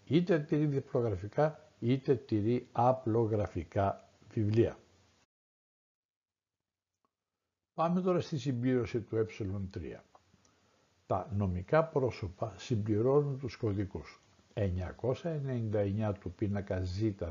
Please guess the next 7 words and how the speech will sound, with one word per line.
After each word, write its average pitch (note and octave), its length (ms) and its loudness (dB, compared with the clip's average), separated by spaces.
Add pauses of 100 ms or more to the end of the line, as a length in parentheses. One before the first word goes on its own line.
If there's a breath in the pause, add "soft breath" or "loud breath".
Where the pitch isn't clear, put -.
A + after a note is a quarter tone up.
δύο F2 360 -4 (640 loud breath)
με G#2+ 120 0
το F#2+ 180 -6
σύνολο C3+ 540 0
της F2+ 340 -10
εισπραχθήσας G2+ 840 -4
προκαταβολής E2+ 1000 -4